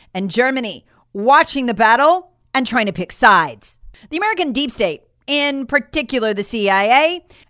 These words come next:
and the Pentagon, believes they can get supremacy by dragging Putin into a ground war that'll bleed him dry and get rid of him. Crush Russia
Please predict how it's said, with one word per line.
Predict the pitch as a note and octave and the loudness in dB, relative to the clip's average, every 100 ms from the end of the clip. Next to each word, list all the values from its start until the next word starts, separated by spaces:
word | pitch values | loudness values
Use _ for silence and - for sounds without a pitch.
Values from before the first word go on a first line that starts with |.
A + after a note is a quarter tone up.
| - | -6
and | C#4 | -4
the | C4+ | -4
Pentagon, | - D4 D4+ D#4+ E4+ F#4+ F#4 _ _ _ | -2 -2 0 0 0 -2 -12 _ _ _
believes | A3 D#4 D4 A3+ - | -6 -4 -4 -8 -12
they | A#3 A3+ A3 F#4 | -10 -2 4 4
can | A4 F4 | 4 -4
get | A#3 F#3 | -4 -6
supremacy | - D3+ F3 F3 A3+ G#3 G3+ _ - F#3+ - | -8 -10 -8 -6 -6 -6 -8 _ -20 -20 -8
by | G3+ C#4+ | 0 0
dragging | C#4 A3 C4 B3 A3+ A3 | 0 0 0 0 -4 -8
Putin | - G4+ D4 A3 G#3 _ _ | -4 -4 -4 -10 -10 _ _
into | B3+ A#3+ A3 | -8 -4 -4
a | G3+ | -4
ground | A3 E4 G#4 F#4+ C#4+ | -2 0 2 0 0
war | G#3 F3+ F3+ F3+ _ - | 0 2 -2 -4 _ -4
that'll | F4+ | -2
bleed | B3+ A3+ | -2 -2
him | F#3 | -4
dry | G3 G4+ G4+ G4 F#4+ _ _ _ | 2 4 6 6 2 _ _ _
and | D4 C4+ | -6 0
get | A#3 | 0
rid | F#3+ D#3 | 0 -4
of | |
him. | B2+ - _ _ | -8 -20 _ _
Crush | A#3+ A3 A#3 | -2 -2 2
Russia | C4+ C#4 C#4+ B3+ | 2 4 4 2